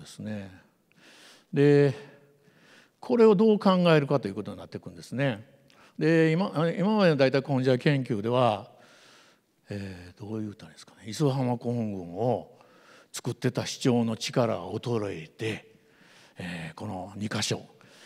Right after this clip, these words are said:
三塚十三号墳、ひたちなか市ですね、後で地図出ますが、えー、これを作った市長、あるいは、えー、中川の中流域っていうんですかね、下流に近い中流域の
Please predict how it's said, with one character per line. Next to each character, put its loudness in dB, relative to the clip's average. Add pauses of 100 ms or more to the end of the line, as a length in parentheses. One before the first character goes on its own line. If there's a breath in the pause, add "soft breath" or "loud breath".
(140 loud breath)
三 -8
塚 -8
十 -4
三 -6
号 -8
墳、 -14
ひ -10
た 0
ち -6
な -4
か -8
市 -8
で -16
す -12
ね、 -6
後 0
で 0
地 -6
図 -2
出 -8
ま -8
す -12
が、 -16 (1500 soft breath)
え -12
ー、 -20
こ -2
れ 6
を 4
作 -8
っ -8
た -8
市 -10
長、 -6 (260 loud breath)
あ -2
る 6
い 6
は、 4 (520 loud breath)
え -8
ー、 -10
中 -2
川 -2
の -6
中 -6
流 2
域 -8
っ -12
て -20
い -20
う -18
ん -14
で -16
す -20
か -12
ね、 -10
下 -6
流 -2
に -2
近 -2
い -6
中 -8
流 -6
域 -12
の -4